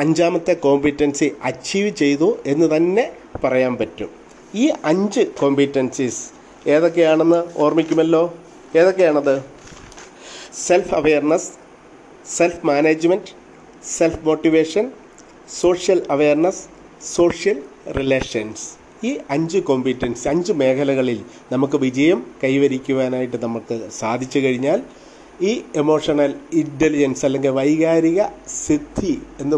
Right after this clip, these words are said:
പറയുന്ന ആ ഒരു കഴിവ് നമുക്ക് പ്രാപ്യമായി എന്ന് പറയാം.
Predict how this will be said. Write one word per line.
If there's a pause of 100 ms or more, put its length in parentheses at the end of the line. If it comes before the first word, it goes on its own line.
പറയുന്ന (460)
ആ
ഒരു (140)
കഴിവ് (260)
നമുക്ക്
പ്രാപ്യമായി (240)
എന്ന്
പറയാം.